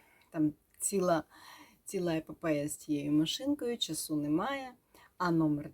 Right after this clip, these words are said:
два мені треба просувати, бо це топ-легіт.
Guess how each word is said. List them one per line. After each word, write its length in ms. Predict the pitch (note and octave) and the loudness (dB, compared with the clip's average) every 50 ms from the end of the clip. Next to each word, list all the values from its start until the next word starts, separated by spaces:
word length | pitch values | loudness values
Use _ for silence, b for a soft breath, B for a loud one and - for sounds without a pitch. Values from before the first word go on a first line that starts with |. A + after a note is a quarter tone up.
| - - | -12 -8
два 160 | D#3+ D#3+ D3+ | -4 0 0
мені 280 | D#3+ F#3+ G#3+ G#3+ G#3 F#3+ | 0 0 0 -2 -4 -4
треба 320 | - - E3 D3+ D3+ D3 | -6 -6 -8 -8 -8 -10
просувати, 880 | - _ - D#3 D3+ - - F#3+ G3+ A#3+ D4 F4 F4 - - - C#3+ - - | -14 _ -12 -12 -12 -12 -12 -14 -8 -6 -4 -4 -4 -6 -12 -16 -16 -16 -18
бо 60 | D#3+ - | -18 -14
це 220 | - - - D#3+ D3+ | -12 -10 -8 -8 -8
топ-легіт. 960 | - - - G#3 G#3 - - G3 G#3+ B3+ D4 A4 G4 D#4+ A3 - - - | -6 -4 -6 -6 -6 -6 -4 0 0 2 2 2 0 -2 -2 -6 -8 -8